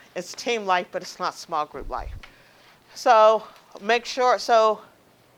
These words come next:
Life Track, team, small group. From small group, our goal is to get them into leadership development, right? 'Cause we are changing lives. Our mission is changing lives, developing leaders, and sharing the love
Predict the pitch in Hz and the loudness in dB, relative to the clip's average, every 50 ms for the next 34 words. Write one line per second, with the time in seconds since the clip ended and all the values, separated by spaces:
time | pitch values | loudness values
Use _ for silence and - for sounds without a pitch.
0 | _ _ _ - 175 190 226 254 - - - 294 294 330 330 - - - - - | _ _ _ -2 2 2 2 2 -2 0 2 4 4 4 2 0 -6 -16 -20 -20
1 | _ _ _ _ _ _ _ _ _ _ _ _ _ _ _ _ _ _ _ _ | _ _ _ _ _ _ _ _ _ _ _ _ _ _ _ _ _ _ _ _
2 | _ - - - 240 240 247 254 285 320 269 _ _ _ _ _ _ _ _ _ | _ -14 -6 -4 -2 -2 -2 -4 -6 -10 -14 _ _ _ _ _ _ _ _ _
3 | - _ _ _ _ _ - - - 240 233 226 208 165 160 151 107 - _ _ | -20 _ _ _ _ _ -18 -10 -2 4 4 4 4 4 0 -6 -10 -10 _ _
4 | _ _ _ _ _ _ _ _ _ _ _ _ _ _ _ _ _ _ - - | _ _ _ _ _ _ _ _ _ _ _ _ _ _ _ _ _ _ -6 -4
5 | 214 196 190 - - - 214 214 233 269 277 269 320 294 302 330 320 - _ _ | -4 -4 -4 -8 -8 0 4 6 6 6 6 4 0 -2 -2 -2 -4 -10 _ _
6 | 214 233 220 - 202 196 202 208 202 208 - - - 202 180 190 185 190 208 190 | -2 -2 0 2 4 4 4 4 2 -4 -8 -10 -12 -10 -8 -10 -8 -8 -10 -10
7 | 185 185 180 - 190 165 165 170 170 175 175 - - 175 - - 165 147 160 156 | -10 -12 -12 -14 -12 -10 -10 -8 -8 -8 -10 -12 -14 -18 -16 -16 -10 -6 -6 -6
8 | 151 117 - - 117 - _ _ _ _ _ _ _ _ _ _ - 170 185 202 | -6 -6 -10 -14 -20 -20 _ _ _ _ _ _ _ _ _ _ -2 -2 -2 -2
9 | - - 180 175 175 190 180 165 160 - - - 196 202 220 220 226 226 214 202 | -4 -10 -16 -14 -10 -6 -6 -6 -6 -6 -6 -4 -4 -4 -4 -6 -6 -6 -2 0
10 | 190 190 185 190 196 190 - 170 170 196 190 185 185 - 190 175 170 160 156 - | 2 2 2 0 -2 -4 -4 -6 -4 -4 -6 -8 -8 -8 -10 -10 -10 -10 -12 -12
11 | - - 214 202 220 233 262 240 220 208 190 196 202 202 - - 180 165 151 156 | -12 -8 -6 -6 -6 -6 -8 -4 -2 0 0 0 -2 -4 -8 -10 -10 -6 -4 -2
12 | 175 190 196 196 202 190 185 180 175 170 175 170 170 170 - - _ _ _ _ | -2 -2 -2 -4 -6 -8 -6 -8 -8 -6 -6 -6 -6 -8 -12 -18 _ _ _ _
13 | _ - 165 - - - 175 165 170 175 170 170 170 165 160 160 160 160 - | _ -18 -18 -16 -14 -12 -10 -8 -8 -8 -6 -4 -2 -2 0 -2 -2 -4 -8